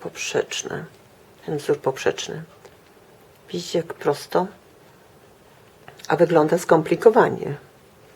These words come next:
I tak robię do końca ten cały rząd. Wbijam się znowu, wbijam się znowu, za nitkę,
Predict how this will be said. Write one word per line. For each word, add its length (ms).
I 200
tak 220
robię 320
do 140
końca 480
ten 220
cały 640
rząd. 420
Wbijam 280
się 180
znowu, 500
wbijam 320
się 160
znowu, 440
za 200
nitkę, 540